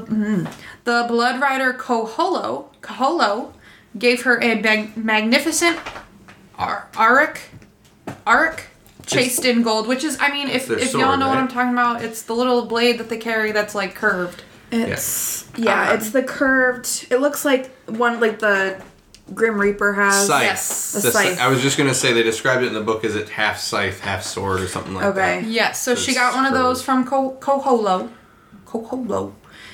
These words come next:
Speaker 1: And from Ko-,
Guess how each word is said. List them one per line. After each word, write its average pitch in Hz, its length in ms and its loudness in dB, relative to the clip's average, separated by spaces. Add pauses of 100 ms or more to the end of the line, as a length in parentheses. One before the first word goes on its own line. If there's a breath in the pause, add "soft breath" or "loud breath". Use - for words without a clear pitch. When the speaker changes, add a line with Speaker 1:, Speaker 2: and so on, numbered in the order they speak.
(140 loud breath)
Speaker 1:
And 226 640 2
from 226 480 0 (1040)
Ko-, 294 260 -6